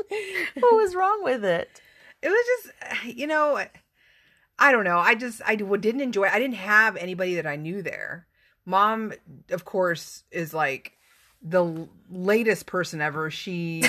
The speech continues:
Speaker 2: <laughs> never got money in on time. She never signed us up for stuff on time. And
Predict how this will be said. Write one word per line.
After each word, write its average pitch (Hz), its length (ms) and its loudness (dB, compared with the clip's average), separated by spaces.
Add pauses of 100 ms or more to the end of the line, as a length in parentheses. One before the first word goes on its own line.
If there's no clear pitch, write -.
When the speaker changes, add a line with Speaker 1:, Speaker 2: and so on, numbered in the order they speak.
(200)
Speaker 2:
<laughs> 185 240 -6
never 285 320 8
got 208 400 4
money 196 280 -4
in 180 120 -4
on 185 160 -6
time. 175 600 -4 (360)
She - 140 -14
never 277 260 4
signed 240 300 2
us 214 120 -2
up 185 180 0
for 190 120 -2
stuff 180 240 -4
on 170 160 -2
time. 160 560 -4
And 165 460 -2